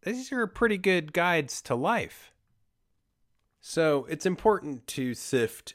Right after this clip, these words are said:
through everything. There have been some unique real encounters of, uh, non-human entities, greys, and other weird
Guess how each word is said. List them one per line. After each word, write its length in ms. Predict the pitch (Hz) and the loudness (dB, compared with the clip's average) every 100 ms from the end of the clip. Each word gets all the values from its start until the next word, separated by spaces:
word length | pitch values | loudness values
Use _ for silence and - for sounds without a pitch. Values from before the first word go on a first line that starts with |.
| _ | _
through 580 | - 107 110 110 107 - | -18 -6 -2 -2 -2 -6
everything. 840 | 101 104 92 98 95 - 82 78 80 _ | -6 -6 -4 -6 -6 -6 -8 -8 -14 _
There 240 | 113 131 | 0 2
have 400 | 123 123 131 139 - | 2 0 -2 -2 -2
been 260 | 143 135 | -2 -2
some 260 | - 123 117 - | -4 -4 -4 -6
unique 680 | 117 110 107 117 117 - _ _ _ | -4 -2 0 0 -2 -8 _ _ _
real 380 | 104 117 139 143 - | -6 -4 -4 -6 -6
encounters 920 | 127 123 - 123 139 156 170 - - _ - | -6 -6 -4 -2 0 -2 -4 -8 -14 _ -6
of, 600 | 98 90 87 82 - _ _ | -4 -2 -4 -8 -16 _ _
uh, 360 | - 85 82 80 - | -6 -4 -4 -8 -10
non-human 880 | 98 110 113 113 - 127 123 113 - - | -2 0 2 -2 -4 -2 0 0 -4 -6
entities, 920 | 117 135 131 - 127 123 123 - - _ _ _ _ _ _ _ | -4 -4 -6 -4 -2 -2 -4 -6 -14 _ _ _ _ _ _ _
greys, 920 | 107 110 120 120 117 113 113 110 - _ _ _ _ | -4 4 6 6 4 2 -2 -4 -12 _ _ _ _
and 180 | 101 101 _ | -10 -10 _
other 420 | 123 147 135 123 _ | 0 4 4 4 _
weird 680 | 101 101 131 127 127 127 | -6 2 2 4 2 2